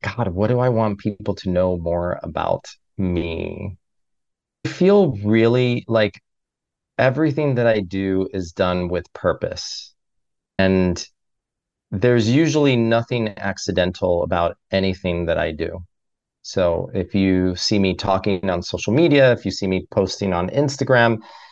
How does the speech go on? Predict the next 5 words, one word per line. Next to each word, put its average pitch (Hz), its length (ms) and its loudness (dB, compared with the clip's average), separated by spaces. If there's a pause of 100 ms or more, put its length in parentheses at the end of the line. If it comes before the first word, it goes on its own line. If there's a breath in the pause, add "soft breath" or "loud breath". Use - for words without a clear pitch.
(180 loud breath)
all 139 220 4
those 139 260 2
things 101 360 0
are 90 240 2
intentional, 95 960 -2